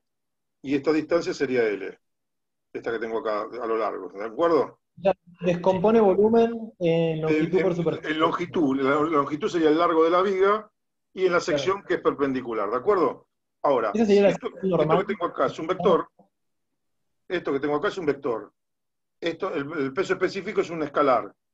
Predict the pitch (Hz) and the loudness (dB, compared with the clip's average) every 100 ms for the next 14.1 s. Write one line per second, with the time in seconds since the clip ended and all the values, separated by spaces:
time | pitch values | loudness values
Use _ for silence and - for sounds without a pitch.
0 | - 135 139 139 151 180 175 175 175 196 | -6 -2 -2 -2 -2 -2 -2 -4 0 2
1 | 202 208 170 165 143 139 127 147 147 151 | 2 0 -4 -4 -4 -4 -4 -4 0 0
2 | - 117 92 - _ _ _ _ - 117 | 0 -4 -4 -14 _ _ _ _ -16 -10
3 | 123 113 98 98 - _ _ _ _ 147 | -8 -8 -8 -14 -16 _ _ _ _ -4
4 | 208 247 208 190 139 131 _ _ - 156 | -2 2 4 4 2 -8 _ _ -6 -4
5 | 156 160 151 135 139 131 131 143 139 156 | -2 -2 -2 0 -2 -4 -2 0 0 0
6 | 156 175 113 - - _ _ _ _ 120 | 2 2 2 -6 -14 _ _ _ _ -8
7 | 123 190 165 110 - _ - - _ _ | -2 0 0 -2 -6 _ -20 -20 _ _
8 | - 151 147 143 113 104 92 _ _ - | -8 -6 0 -2 -2 -10 -14 _ _ -16
9 | 135 202 180 202 196 196 147 151 139 123 | -4 -4 0 2 2 2 0 -2 -2 -6
10 | - 139 127 123 120 113 107 98 _ _ | -4 -2 -2 -2 -6 -6 -8 -10 _ _
11 | _ _ - 123 120 120 117 117 147 143 | _ _ -10 -8 -6 -6 -8 -10 -12 -12
12 | 123 110 147 147 160 208 170 - 151 147 | -6 -6 -6 -4 -4 -4 -8 -4 -4 -4
13 | 123 127 143 147 180 156 131 123 147 107 | -8 -8 -4 -4 -4 -6 -6 -4 -2 -2
14 | 87 | -6